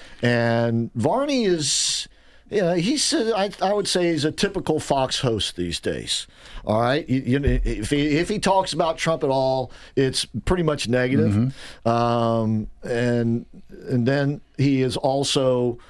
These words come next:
Speaker 1: uh, let's just say, in line with the people at the same time on the Fox News Channel.
Speaker 2: He's from England,
Speaker 1: Right.
Speaker 2: I think.
Speaker 1: Yeah, right.
Speaker 2: Yeah.
Speaker 1: So he, you know, don't, don't talk to him about the election, you know, all this other stuff, right?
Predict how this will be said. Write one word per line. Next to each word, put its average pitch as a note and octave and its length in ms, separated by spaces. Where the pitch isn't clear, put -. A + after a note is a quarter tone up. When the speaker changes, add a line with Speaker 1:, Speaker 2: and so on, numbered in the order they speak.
Speaker 1:
uh, G2+ 460
let's C3+ 220
just C3 160
say, C3+ 160
in C3 180
line C3+ 760
with A#2+ 300
the A#2 140
people B2+ 600
at A#2+ 160
the A#2 60
same B2+ 380
time A#2 420
on A2+ 160
the A2 80
Fox A2 460
News A#2+ 320
Channel. D3 200
Speaker 2:
He's A3 140
from D3+ 320
England, A2 440
Speaker 1:
Right. D2 100
Speaker 2:
I C#2 40
think. A#2 360
Speaker 1:
Yeah, - 160
right. F#2+ 140
Speaker 2:
Yeah. - 60
Speaker 1:
So A#2 480
he, B2 260
you C3+ 160
know, F#2+ 260
don't, A2 320
don't D3 220
talk C#3+ 240
to C3+ 80
him C#3+ 100
about C3+ 260
the C#3 80
election, B2+ 840
you B2 100
know, A2+ 140
all B2 180
this A#2+ 180
other G#2+ 220
stuff, E2+ 300
right? A2 240